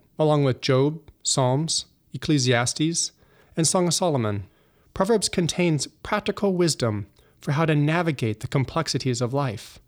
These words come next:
But Proverbs is not filled with good advice that has worked for some people, and it is not a collection of life experiences about how not to make the same mistakes that many people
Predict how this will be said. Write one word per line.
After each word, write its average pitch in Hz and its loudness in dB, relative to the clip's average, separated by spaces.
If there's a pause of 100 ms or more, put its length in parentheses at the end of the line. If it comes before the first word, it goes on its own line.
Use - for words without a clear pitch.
(520)
But 165 0
Proverbs 196 2
is 151 0
not 175 0
filled 175 2
with 147 2 (100)
good 170 4
advice 151 2
that 135 0
has 123 2
worked 143 -2
for - -4
some 180 0
people, 131 -2 (480)
and 175 4
it 180 0
is 165 2
not 185 2
a 175 2
collection 175 -2
of 127 -2
life 156 -2
experiences 123 0
about 120 0 (300)
how - 0
not 190 2
to 165 0
make 165 0
the 127 0
same 156 2
mistakes 151 0
that 135 0
many 147 2
people 135 -2